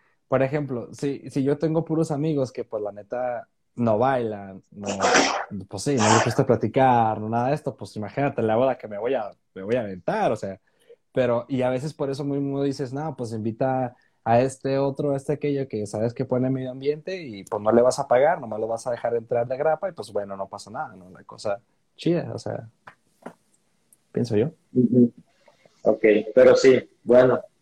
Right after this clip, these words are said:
Speaker 2: ojalá que sean muy felices, ¿no?
Speaker 1: Esperemos que
Speaker 2: Todos
Speaker 1: sean muy
Speaker 2: aquí
Speaker 1: felices.
Speaker 2: y aquella.
Speaker 1: Sí, totalmente. De, de hecho,
Speaker 2: Ojalá.
Speaker 1: a-, hay buenos amigos que se casaron.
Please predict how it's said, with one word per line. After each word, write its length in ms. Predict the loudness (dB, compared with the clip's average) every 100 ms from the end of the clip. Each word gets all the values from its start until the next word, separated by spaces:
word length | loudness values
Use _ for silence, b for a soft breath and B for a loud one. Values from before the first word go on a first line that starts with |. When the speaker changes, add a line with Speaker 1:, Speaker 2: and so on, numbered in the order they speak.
| _
Speaker 2:
ojalá 340 | -2 6 8 8
que 120 | 8
sean 220 | 8 8
muy 80 | 6
felices, 420 | 6 6 6 4 -2
¿no? 120 | -4 -8 _ _ _ _ _ _ _ _ _
Speaker 1:
Esperemos 440 | 0 6 6 6 8
que 60 |
Speaker 2:
Todos 160 | 8 8
Speaker 1:
sean 40 |
muy 80 | 6
Speaker 2:
aquí 100 | 6 8
Speaker 1:
felices. 420 | 6 4 -2 2
Speaker 2:
y 20 | 2
aquella. 340 | 6 8 8
Speaker 1:
Sí, 300 | 4 0 0
totalmente. 640 | -2 -2 -2 -2 -2 -6 b b b
De, 200 | -2 -2 0
de 200 | 2 4
hecho, 180 | 4
Speaker 2:
Ojalá. 320 | 6 8 6 4 -6 -18 -8
Speaker 1:
a-, 160 | -8 -2
hay 160 | 2 2
buenos 300 | 2 0 -2
amigos 340 | -2 -2 -2
que 100 | -6
se 140 | -8 -8
casaron. 840 | -6 -6 -8 -10 -8 -6 -6